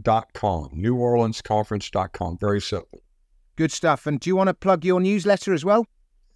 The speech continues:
Speaker 1: I'll, I'll plug anything and everything <laughs> that I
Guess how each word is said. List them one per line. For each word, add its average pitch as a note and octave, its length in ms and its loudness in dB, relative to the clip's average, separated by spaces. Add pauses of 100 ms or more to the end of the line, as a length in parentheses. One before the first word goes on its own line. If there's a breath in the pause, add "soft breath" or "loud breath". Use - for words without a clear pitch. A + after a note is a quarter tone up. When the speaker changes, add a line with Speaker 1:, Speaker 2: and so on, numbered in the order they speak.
(460)
Speaker 1:
I'll, A#3 260 0
I'll G3+ 180 4
plug G3+ 400 0
anything F3 440 0
and C#3+ 120 -2
everything D#3 500 0
<laughs> - 0 -
that B2 220 -4
I F3 140 0